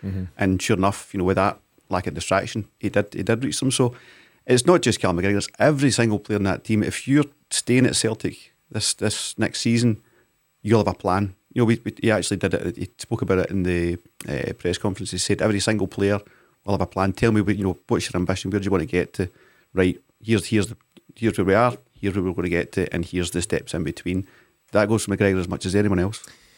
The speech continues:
Speaker 1: I think that's one of the most exciting things about the Brendan Rodgers appointment, because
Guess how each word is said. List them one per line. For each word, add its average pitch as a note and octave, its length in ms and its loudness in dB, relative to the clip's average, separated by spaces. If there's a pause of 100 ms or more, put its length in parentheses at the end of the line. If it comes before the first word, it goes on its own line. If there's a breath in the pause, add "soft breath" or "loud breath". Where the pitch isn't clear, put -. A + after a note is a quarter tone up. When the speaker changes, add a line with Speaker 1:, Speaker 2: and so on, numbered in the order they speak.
(540 loud breath)
Speaker 1:
I B2+ 60 0
think E3+ 200 2
that's B2 220 0
one B2 140 4
of A2 60 4
the A2 80 6
most A2 240 0
exciting A#2 420 0
things C3 300 0
about C#3+ 100 -2
the G2 80 -4
Brendan A2 320 0
Rodgers G2+ 280 0
appointment, B2+ 480 0
because A2 680 2